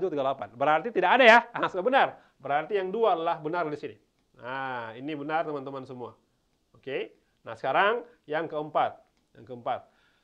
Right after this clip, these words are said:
U sepuluh lebih kecil dari tujuh puluh. Mana sepuluh sini, ya? Satu, dua, tiga,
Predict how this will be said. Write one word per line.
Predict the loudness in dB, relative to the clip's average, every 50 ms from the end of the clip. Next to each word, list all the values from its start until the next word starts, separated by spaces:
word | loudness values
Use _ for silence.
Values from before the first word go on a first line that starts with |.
| _ _ _ _ _ _ _ _ _ _ _ _ _ _ _ _ _ _ _
U | 0 2 2 2 2
sepuluh | 2 0 0 2 2 2 4 4 6 6 6 4 2 0 -10 _ _ _ _ _ _ _ -6
lebih | -4 -4 0 0
kecil | -2 -2 0 -2 0 4 4
dari | 4 4 4 2 2 0
tujuh | -4 -4 -2 -2 -2
puluh. | -2 2 4 4 4 2 0 -10 -20 _ _ _ _ _ _ _ _ _ _ _ _ _ _ _ _ _ _ _ _ _ _ -6
Mana | -4 -4 -2
sepuluh | -4 -4 0 0 2 2 2
sini, | 0 -4 -4 -8 _ -12
ya? | -10 -10 -10 -12 _ _ _ _ _ _ _
Satu, | -2 0 0 0 0 -2 -4 -4
dua, | -2 -2 4 4 4 4 4 0
tiga, | -4 -10 -6 0 2 2